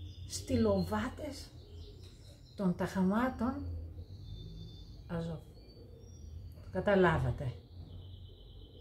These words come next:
Με τι αλληλο δένεται στο παρελθόν αυτό και εμείς από τι διαπνεώμεθα σήμερα.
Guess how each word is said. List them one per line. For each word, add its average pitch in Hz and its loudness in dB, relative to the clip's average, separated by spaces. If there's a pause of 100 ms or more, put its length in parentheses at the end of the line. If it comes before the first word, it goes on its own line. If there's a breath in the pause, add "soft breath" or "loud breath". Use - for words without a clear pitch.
(2250 loud breath)
Με 302 10
τι 370 12
αλληλο 220 12
δένεται 165 8 (320)
στο 175 -4
παρελθόν 156 0 (1120 loud breath)
αυτό 277 6 (800)
και 196 8
εμείς 269 6 (1120)
από 202 4
τι 349 6
διαπνεώμεθα 269 8 (520)
σήμερα. 151 4